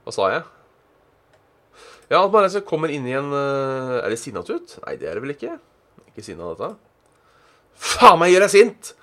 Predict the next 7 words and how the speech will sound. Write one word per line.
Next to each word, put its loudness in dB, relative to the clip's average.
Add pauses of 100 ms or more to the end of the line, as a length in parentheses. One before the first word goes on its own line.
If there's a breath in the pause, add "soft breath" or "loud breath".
(300 loud breath)
Neida. -4 (720 loud breath)
Ehm, -2 (480)
men -4
at -2
det -10
kommer, -4
eh, -4